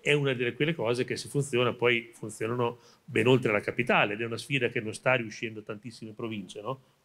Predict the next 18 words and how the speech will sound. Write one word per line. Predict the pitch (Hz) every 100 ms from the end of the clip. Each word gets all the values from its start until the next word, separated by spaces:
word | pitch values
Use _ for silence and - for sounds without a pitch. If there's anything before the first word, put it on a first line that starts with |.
| -
Un |
po' | 107 107
per | 101
morfologia, | 101 101 110 98 107 160
un | 127
po' |
per | 120 101
tante | 101 110
cose, | 101 87 95
no? | 127 - _
Però | - 135
magari | 117 131 113
non | 135
tutte | 139 131
hanno | 123 110
avuto | 107 113
anche | 107
l'opportunità | 104 101 101 110 110 113 110